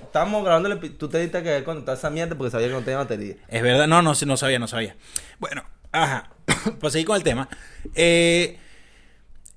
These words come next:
Speaker 2: el tipo lo, ve, ve la vaina. El tipo después que se toma el, el, el,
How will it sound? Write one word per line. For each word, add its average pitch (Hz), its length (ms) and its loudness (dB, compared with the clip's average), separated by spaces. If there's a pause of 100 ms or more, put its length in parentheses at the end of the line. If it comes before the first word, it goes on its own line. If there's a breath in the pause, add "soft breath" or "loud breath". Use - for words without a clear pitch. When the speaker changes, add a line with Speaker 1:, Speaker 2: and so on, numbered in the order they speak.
(380)
Speaker 2:
el 165 160 0
tipo 170 460 -2
lo, 135 200 -2
ve, 151 220 2
ve 156 180 2
la 180 80 4
vaina. 131 220 4
El 127 80 -2
tipo 185 220 0
después 185 220 -2
que 202 80 -2
se 160 140 -2 (240)
toma 143 180 0
el, 131 100 -6 (100)
el, 123 220 -4
el, 98 220 -12